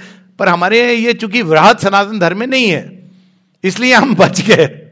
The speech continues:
और ऋषि मुनि आके उसको upgrade करते रहते हैं, संशोधन करते रहते हैं, constitution में amendment होना चाहिए। Constitution कोई ब्रह्मा का परम वाक्य है क्या कि हम बदलेंगे नहीं?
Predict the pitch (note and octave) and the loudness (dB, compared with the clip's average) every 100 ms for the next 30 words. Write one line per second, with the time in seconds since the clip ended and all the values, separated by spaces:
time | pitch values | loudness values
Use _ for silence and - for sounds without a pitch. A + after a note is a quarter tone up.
0 | _ _ - - E3 G#3 F#3 - _ - | _ _ -18 -2 2 2 0 -12 _ -8
1 | E3 F3+ A3 G#3 G#3+ G3 F#3+ G#3 G3 - | -6 -4 -2 -2 0 2 2 2 0 -2
2 | G3 E3+ E3+ G3+ F#3+ F#3 F#3 F3+ F3 F3+ | -2 0 2 0 2 -2 0 0 0 -2
3 | F3+ E3+ E3 - E3+ D#3+ F#3+ G3 G3 F3+ | -4 -4 -4 -4 -4 -2 -2 -2 0 -4
4 | F3+ E3+ E3 F3 E3+ D3+ E3+ D#3 D3 D#3+ | -4 -4 -4 -6 -6 -8 -10 -12 -10 -8
5 | D#3+ D#3 D#3+ E3+ G3+ G3 C#4+ B3+ - F#3+ | -8 -6 -8 -10 -8 -8 -6 -8 -10 -12
6 | - - _ _ _ _ - B2+ D3+ F#3 | -14 -16 _ _ _ _ -14 -12 -10 -8
7 | G3 G#3+ G#3+ G#3+ D#3+ F3 G3+ F#3+ F#3+ F#3 | -4 -4 -2 0 0 0 0 0 -2 -2
8 | F#3+ F#3+ F3+ E3+ D3 C3 C3+ A2 - _ | -2 2 0 0 -2 -4 -8 -16 -18 _
9 | _ _ - D3 D#3+ C3+ B2 - A#2+ A2+ | _ _ -6 -4 -4 -10 -16 -20 -20 -20
10 | A2+ D3 E3 F#3+ F3+ D#3 A#2 G2 | -6 -4 -2 -2 -4 -8 -10 -16